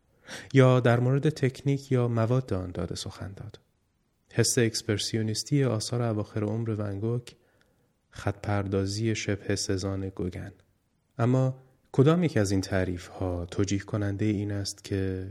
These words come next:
چرا یکی از این نقاشی‌ها یقهٔ انسان را می‌گیرد و دیگری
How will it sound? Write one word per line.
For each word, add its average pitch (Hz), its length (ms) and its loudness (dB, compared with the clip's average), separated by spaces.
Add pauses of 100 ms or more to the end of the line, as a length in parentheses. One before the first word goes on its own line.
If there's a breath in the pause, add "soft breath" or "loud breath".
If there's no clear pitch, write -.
چرا 131 280 0
یکی 104 260 -2
از 95 140 0
این 98 140 0
نقاشی‌ها 95 720 -4 (500 loud breath)
یقهٔ 101 280 4
انسان 98 600 -2
را 95 160 -6
می‌گیرد 95 680 -6
و 90 60 -4
دیگری 90 580 -6